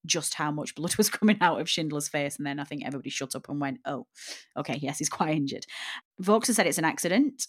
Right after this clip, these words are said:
Um, Schindler himself has said he doesn't want to say at all that Vokes did it deliberately. And Wagner came out and said he's going to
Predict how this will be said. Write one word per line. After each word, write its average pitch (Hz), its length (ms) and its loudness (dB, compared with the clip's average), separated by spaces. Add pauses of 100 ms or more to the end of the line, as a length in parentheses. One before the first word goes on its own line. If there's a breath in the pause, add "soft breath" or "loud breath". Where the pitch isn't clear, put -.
Um, 147 300 2
Schindler 175 320 2
himself 165 460 2
has 156 100 -4
said 147 320 2
he 160 280 -10 (100)
doesn't 151 320 -2
want 160 420 0
to - 100 -2
say 143 600 0
at - 180 -6
all 156 240 2
that 131 180 -8
Vokes 147 260 -4
did - 120 -12
it - 80 -10
deliberately. 147 680 -2 (580 loud breath)
And 180 160 2
Wagner 247 380 6
came 214 280 4
out 170 200 4
and 165 120 -2
said 90 520 0 (400)
he's 175 240 -4
going 185 260 2
to 254 160 -4